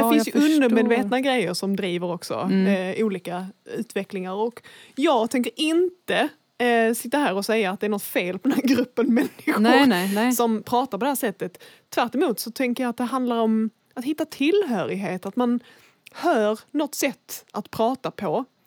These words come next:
Speaker 1: och undermedvetet ändra på sitt eget sätt att prata på för att höra till den gruppen.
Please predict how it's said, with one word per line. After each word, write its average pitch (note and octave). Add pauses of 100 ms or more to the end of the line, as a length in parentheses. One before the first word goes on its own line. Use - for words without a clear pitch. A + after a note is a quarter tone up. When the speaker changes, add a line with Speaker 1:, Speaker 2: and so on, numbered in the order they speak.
(120)
Speaker 1:
och -
undermedvetet F#3
ändra A3+
på -
sitt G#3+
eget G#3+
sätt B3+
att F3+
prata F#3+
på E3+
för A3
att E3+
höra F#3+
till B3
den F#3+
gruppen. E3+